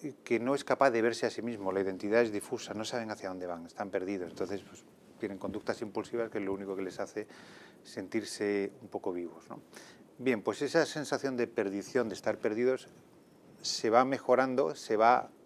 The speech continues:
asentando a lo largo de tres o de seis meses. Entonces, una vez que eso se ha conseguido,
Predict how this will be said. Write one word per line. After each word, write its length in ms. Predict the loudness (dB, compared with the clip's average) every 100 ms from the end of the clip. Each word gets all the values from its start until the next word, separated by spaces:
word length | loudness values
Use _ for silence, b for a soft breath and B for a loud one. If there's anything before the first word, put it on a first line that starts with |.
| -6
asentando 840 | -4 -4 -2 -4 4 4 6 2 0 B B B B -2
a 80 | 2
lo 100 | 6
largo 280 | 6 8 6
de 140 | 4
tres 560 | 6 8 10 8 6 2
o 80 |
de 120 | 2 2
seis 260 | 0 0
meses. 400 | -6 -14 -18 -20 -20 -20 -18 -10
Entonces, 300 | 0 0 2
una 200 | 2 6
vez 100 | 6
que 120 | 4
eso 120 | -2
se 100 | 0
ha 60 | 4
conseguido, 540 | 4 2 2 6 4